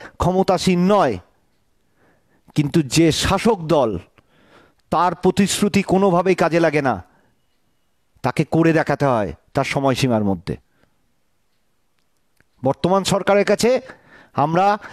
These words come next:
এক হাজার বারের ওপরে গেছি বিভিন্ন উপায়ে, কিন্তু পাথর নড়ানো যায়, পাহাড় নড়ানো যায়, পশ্চিমবঙ্গ সরকারকে নড়ানো যায় না।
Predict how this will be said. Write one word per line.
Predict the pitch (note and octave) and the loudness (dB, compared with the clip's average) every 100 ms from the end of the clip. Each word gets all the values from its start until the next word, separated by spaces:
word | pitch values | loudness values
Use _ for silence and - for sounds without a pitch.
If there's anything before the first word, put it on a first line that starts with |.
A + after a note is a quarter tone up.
| - | -4
এক | - A3 | -2 0
হাজার | G3+ A#3+ C4 C4 | 0 0 0 0
বারের | C4 C4 | 0 2
ওপরে | A#3+ B3 A#3+ | 2 2 2
গেছি | G#3 F#3+ A#2+ G#2+ _ _ _ _ _ - | 0 0 -4 -6 _ _ _ _ _ -2
বিভিন্ন | F#3 A3 G#3 F#3+ | 2 4 4 2
উপায়ে, | C#3+ B2+ F2 F#2 _ _ _ _ _ _ _ _ _ _ _ _ _ _ _ _ _ _ _ _ _ _ _ _ _ _ _ | 2 0 -2 -8 _ _ _ _ _ _ _ _ _ _ _ _ _ _ _ _ _ _ _ _ _ _ _ _ _ _ _
কিন্তু | C#3+ D3+ A#3 D4 - _ _ _ _ _ _ _ _ - - | -2 0 0 -2 -6 _ _ _ _ _ _ _ _ -6 -4
পাথর | B2 - F#3 F3 | -4 -2 -2 0
নড়ানো | D#3 D3+ D3+ | 0 0 0
যায়, | C#3+ C3+ | 2 0
পাহাড় | - B2 D#3 D#3 | 0 -2 -2 0
নড়ানো | C#3+ B2+ B2 | 0 0 2
যায়, | A2+ G2 - - - - - | 2 0 -2 -16 -20 -8 -2
পশ্চিমবঙ্গ | C#3+ F3 E3+ E3 D#3 | 0 0 0 0 0
সরকারকে | D3+ B2+ C3+ C#3+ | -2 0 0 0
নড়ানো | A#2 G#2+ G#2 G2+ | 0 0 0 0
যায় | G2 F#2 | 0 0
না। | E2 | -4